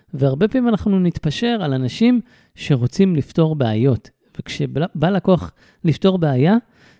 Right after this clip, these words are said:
זה מלחיץ, זה מסתכל כל, כל פגישה על השעון, "נו, הפגישה הזו פתרנו, לא פתרנו." זה, יש המון המון סטרס, והמון, אה, ככה לחץ של, "נו, מתי זה קורה?" כשמתקשרים, שאליי מתקשרים שרוצים לעבור דרך,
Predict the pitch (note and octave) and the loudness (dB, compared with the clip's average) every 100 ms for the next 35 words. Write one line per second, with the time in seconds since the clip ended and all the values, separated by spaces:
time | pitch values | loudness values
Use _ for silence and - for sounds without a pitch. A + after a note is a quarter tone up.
0 | - A#2 C#3+ C3+ A#2 F#3+ D#3+ - - _ | -8 0 2 2 -2 0 0 -2 -20 _
1 | _ C3 B2+ D3 C#3+ C#3+ - C#3 D3+ - | _ -4 0 2 0 -4 -6 -4 -4 -2
2 | E3+ F3+ E3+ E3 E3 F#3+ E3+ E3+ G3 F3+ | 0 2 2 0 0 0 2 0 2 2
3 | D#3+ - F3 D#3 F3 G#3 - B2+ C3 C3+ | 2 2 2 4 4 0 -2 -10 -6 -2
4 | F3+ E3+ E3 E3 F#3+ G#3 G3+ D3 C3 A#2+ | 0 0 -2 -2 -2 0 0 0 -2 -6
5 | G#2+ G#2 - - - - B2+ B2+ D3 - | -6 -8 -12 -20 -20 -10 -4 -2 -2 -6
6 | - _ _ - D#3 G#3 - E3+ D3 G#3+ | -20 _ _ -4 2 2 2 2 2 2
7 | A#3 E3 - - D3 F#3 B3 - _ - | 2 0 -4 -8 -4 0 0 -2 _ -20
8 | _ _ B2+ A#2+ C#3 C#3 C3 B2+ C3+ - | _ _ -12 -2 0 0 0 -2 -4 -2
9 | C#3 G3+ G#3+ G3 F3 - D3 C#3 B2 D#3 | 2 2 2 2 0 -2 -4 -2 -2 0
10 | G#3 - - - D3+ C3+ - - F3 E3+ | -2 -2 -4 0 0 -2 -6 0 2 2
11 | C3+ D#3+ D3+ - B2+ A#2 A2 _ _ - | 0 0 0 2 2 0 -6 _ _ -20
12 | - _ _ - D#3 C#3 - B2 - G#3 | -20 _ _ -4 -2 -2 -4 -8 -2 0
13 | G#3 - A2+ B2 G3 G3+ C#3+ - G3 G3 | 0 -2 -4 -2 -2 -2 -4 -4 -4 -2
14 | D#3+ A#2 - G3+ G3 C#3 A2 C#3 C#3+ A#2+ | -4 -4 -4 -2 0 -2 0 0 0 0
15 | B2 G#3 B3 | 0 0 -2